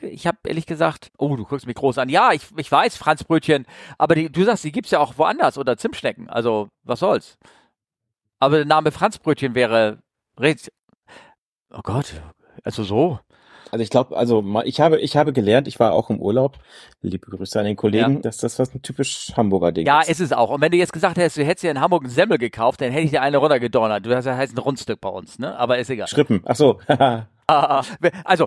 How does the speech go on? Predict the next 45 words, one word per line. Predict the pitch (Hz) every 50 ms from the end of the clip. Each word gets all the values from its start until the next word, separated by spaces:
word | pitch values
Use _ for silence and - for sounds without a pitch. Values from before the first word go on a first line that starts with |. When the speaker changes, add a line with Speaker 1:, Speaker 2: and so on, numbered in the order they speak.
| - -
Speaker 1:
lass | - 196 202
uns | 240 202
doch | - 170
mal | 147 139
jetzt | 135 131 -
weggehen | 127 123 - 135 110
von | - - 120
diesem | 117 110 113
Thema. | 113 - 131 120 110 110
Lass | 123 143 -
uns | 190 -
doch | 156 151
mal | 147 143 139 135
irgendwie, | 143 143 139 143 127
weil | 139 151 156
du | 160 170 156
hast | 226 - - 240
nämlich | 226 220 220 - -
gar | - 180 220
nicht | 233 -
so | - 214
viel | 160 190
Zeit, | - - - 123 101 -
sagst | - 95 - 139
du. |
Oder | 139 143
beziehungsweise, | 123 131 185 165 156 156 151 160 139 - - - - - -
du | 151 165
hast | 165 208 - -
heute | 190 190 185 170
schon, | - 185 180 170 156 - - - - - -
du | 160 160
bist | 208 -
irgendwie | 185 175 170 165
so | - 175
ein, | 165 165 160 - _
bist | - 185 220 -
schon | - 202 202 185
mehr | 190 190 185
als | -
zwölf | - 175 180 -
Stunden | - 180 165
auf | 151 -
den | 151 135
Beinen, | 117 117 131 190 311